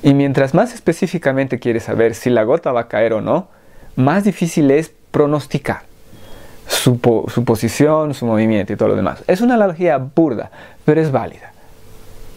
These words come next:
Es válida. ¿Por qué? Porque cuando hablamos de un montón de cosas, podemos decir con el cien por ciento de exactitud. ¿Por qué? Porque hablamos del fenómeno de, de lluvia,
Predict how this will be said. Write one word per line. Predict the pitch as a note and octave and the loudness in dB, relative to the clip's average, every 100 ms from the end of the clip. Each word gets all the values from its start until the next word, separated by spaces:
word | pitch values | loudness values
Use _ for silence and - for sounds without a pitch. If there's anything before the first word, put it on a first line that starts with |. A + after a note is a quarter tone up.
| - - | -4 0
Es | D3+ | 2
válida. | C#3+ A#2 F2+ - - | 2 0 -4 -4 2
¿Por | D3+ - | 2 4
qué? | D#3+ G2 - _ - - - - - - - - | 0 0 -8 _ -20 -20 -20 -20 -20 -20 -6 2
Porque | C#3+ C#3 C#3 | 4 4 0
cuando | C#3+ C3 | 2 2
hablamos | B2+ C#3+ F3+ F3+ D3 | 2 2 2 2 2
de | B2+ A#2+ - | 0 -2 -4
un | D#3 | 0
montón | D3+ C3+ B2+ E3 | 2 2 2 0
de | C#3+ | 0
cosas, | - C3 D#3+ D3+ | -2 -4 -4 -2
podemos | C#3+ F3+ G3 E3 | 0 2 0 -2
decir | C3+ - C#3+ B2 | -4 0 0 0
con | - C3 | 0 0
el | |
cien | A#2 - E3 | -2 -2 -2
por | D3+ B2+ | -2 -6
ciento | - C#3+ C3+ B2 B2+ | -2 0 0 0 0
de | A#2 | 0
exactitud. | A2+ - - C3+ - A#2 | -2 -4 -8 -6 -2 -2
¿Por | - E3+ D#3+ | 0 -2 0
qué? | - A2+ G2+ - - - - | -4 -4 -6 -20 -20 -20 -4
Porque | - B2+ | 0 2
hablamos | C3+ C#3+ D3+ D#3 C#3 | 2 2 2 2 0
del | B2+ | -2
fenómeno | A2+ B2 C#3 C3+ A#2+ A2 | -4 -2 0 0 0 0
de, | G#2+ | 0
de | G#2+ | 2
lluvia, | B2 D#3 A2+ G#2 - | 4 2 2 -2 -10